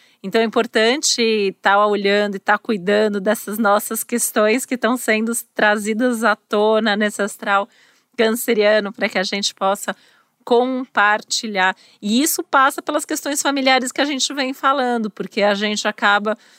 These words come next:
repetindo tanta coisa nos nossos relacionamentos, em todas as escolhas de vida, né, das coisas que a gente traz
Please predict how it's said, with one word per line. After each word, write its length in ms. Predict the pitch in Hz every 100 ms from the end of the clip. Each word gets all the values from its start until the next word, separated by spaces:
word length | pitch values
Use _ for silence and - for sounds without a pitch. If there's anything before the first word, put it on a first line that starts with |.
| _
repetindo 720 | - 254 - 220 - 277 269 277 _ _
tanta 560 | 320 269 247 247 247
coisa 640 | 214 - 202 202 196 208 175 - _
nos 160 | - 202
nossos 440 | 214 214 - 226
relacionamentos, 800 | - 214 196 214 202 202 208 226
em 80 | 233
todas 280 | 240 494 440
as 140 | 330
escolhas 540 | 277 - - 233 233 226
de 120 | 220
vida, 520 | 208 202 233 240 202
né, 160 | 196 202
das 200 | 208 202
coisas 380 | 208 202 214 -
que 160 | -
a 100 | 202
gente 320 | 220 208 -
traz 480 | 214 196 196 196 214